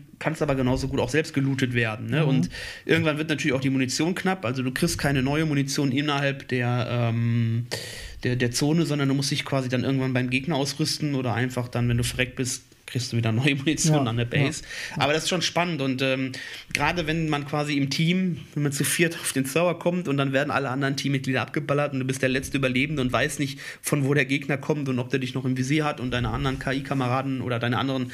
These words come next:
Speaker 1: Spielerkameraden <laughs> wollen
Speaker 2: Mhm.
Speaker 1: wiederbelebt werden, das ist schon ein besonderer Druck und das macht's halt aus. Da gibt's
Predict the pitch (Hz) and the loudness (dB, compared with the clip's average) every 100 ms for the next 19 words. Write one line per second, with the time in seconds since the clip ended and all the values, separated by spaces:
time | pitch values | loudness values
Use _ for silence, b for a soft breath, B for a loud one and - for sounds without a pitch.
0 | B - - 185 151 143 127 120 165 156 | B -2 2 2 2 0 -2 0 0 0
1 | 147 143 151 156 147 123 123 123 123 147 | 0 0 2 2 2 0 0 -2 -2 -4
2 | 143 B B - 139 143 156 147 135 131 | -8 B B 0 0 0 -2 0 2 2
3 | 135 120 117 123 117 117 156 175 143 - | 2 0 -2 -4 -4 -2 0 -2 0 -2
4 | 123 110 104 120 127 | 0 -2 -2 -4 -4